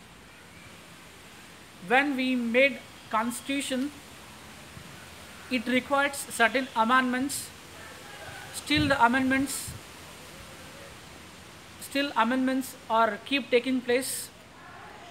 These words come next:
making the time following that it is absolutely correct. But as, uh, as the time is passing on,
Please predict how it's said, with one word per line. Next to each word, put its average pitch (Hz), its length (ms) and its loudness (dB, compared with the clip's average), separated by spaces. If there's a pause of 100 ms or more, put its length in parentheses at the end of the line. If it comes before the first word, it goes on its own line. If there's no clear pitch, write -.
(640)
making 262 580 4 (520)
the 240 120 6
time 269 360 4 (400)
following 254 460 2
that 262 320 2 (160)
it 208 120 -6
is 226 100 -4
absolutely 262 480 -4
correct. 254 380 4 (400)
But 220 180 2
as, 208 280 -2
uh, 202 260 0 (420)
as 208 200 -2
the 208 80 -6
time 247 260 4
is 269 140 0
passing 262 400 0
on, 285 200 0